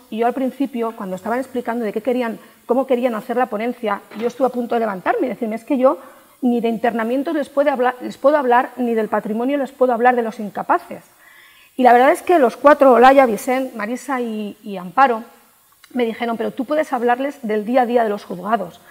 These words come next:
de la oficina de asistencia, de la ayuda que se les da, tanto a los mayores como a los no tan mayores".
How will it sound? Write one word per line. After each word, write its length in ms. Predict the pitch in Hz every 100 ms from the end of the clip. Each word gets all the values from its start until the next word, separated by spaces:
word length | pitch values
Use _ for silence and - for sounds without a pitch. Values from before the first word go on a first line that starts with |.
| - - _ -
de 140 | 240
la 80 | 220
oficina 560 | 220 233 269 277 302 302
de 100 | 226
asistencia, 640 | 226 220 196 - 226 220 190
de 60 |
la 60 | 202
ayuda 240 | 208 262 -
que 80 | 254
se 160 | - 220
les 220 | 196 175
da, 180 | 214 165 - - _ -
tanto 240 | 226 220
a 60 | 220
los 100 | 220
mayores 600 | 220 214 277 339 381 - _
como 180 | - 220
a 40 | 214
los 180 | 208
no 140 | 214 214
tan 180 | 196 175
mayores". 340 | - - _